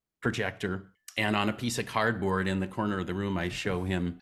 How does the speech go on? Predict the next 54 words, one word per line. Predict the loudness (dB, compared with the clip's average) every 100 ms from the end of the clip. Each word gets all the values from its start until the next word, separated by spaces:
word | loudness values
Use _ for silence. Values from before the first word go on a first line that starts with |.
| -2
uh, | -2 0
some | 0 2
animation | 4 4 6 4 2
that | 2
I | 0
had | 0
done. | 0 2
And | 2
I, | 2 0
uh, | 0 -2 0
one | 2 2
of | 2
the |
pieces | 0 -2 0 0
I | 0
showed | 2 2 2
him | 2 0
was, | 0 -2 -2 0
uh, | 0 0 -4 -16 _ -4
I | -2
had | -2
tried | 0 2 2 0
to | 0
animate | 2 4 4 0 -6 -20 _ _ _ _ _
the | -10
penguins, | -2 2 2 0 -4 -12 -14 -18 -20 -20 -20 -4
uh, | 0 0 2
and | 2
I | 2
had | 0
seen | -2 -2 2 4
a | 4
little | 2 0
bit | -2
of | 0
that | 0 -2 -2
for | -2
Mary | 0 2 0
Poppins. | -4 -6 -6 -6 -8 -10 -10
Uh, | -6 -4 -4 -6
and | -8
so | -2 -2
I, | 0 -4 -2
I | -4
had | -4 -4
been | -4 -4
teased | -6 -4 -6 -2
by | -2
it. | -2
I |
tried | -6 -4 -4 -4
to |
imitate | -4 -4 -4 -8 -6
the, | -8 -8